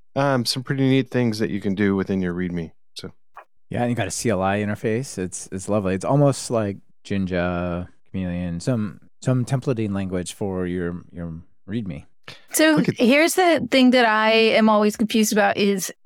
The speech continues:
Speaker 3: do you, you know, there's the readme and then there's the read the docs, right?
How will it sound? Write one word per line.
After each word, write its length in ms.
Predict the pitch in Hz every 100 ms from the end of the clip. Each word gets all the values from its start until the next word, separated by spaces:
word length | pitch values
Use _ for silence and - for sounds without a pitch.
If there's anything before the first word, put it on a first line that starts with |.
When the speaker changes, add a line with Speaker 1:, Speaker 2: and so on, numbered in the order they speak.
| 208
Speaker 3:
do 140 | 185 226
you, 380 | 262 262 247 -
you 140 | 233
know, 160 | 233 220
there's 240 | 220 214
the 80 | 220
readme 540 | 196 254 262 277 294 -
and 200 | 220 208
then 140 | 202
there's 220 | 196 185
the 120 | 202
read 260 | 185 208 196
the 80 | -
docs, 480 | 170 - - - 196
right? 380 | 190 214 254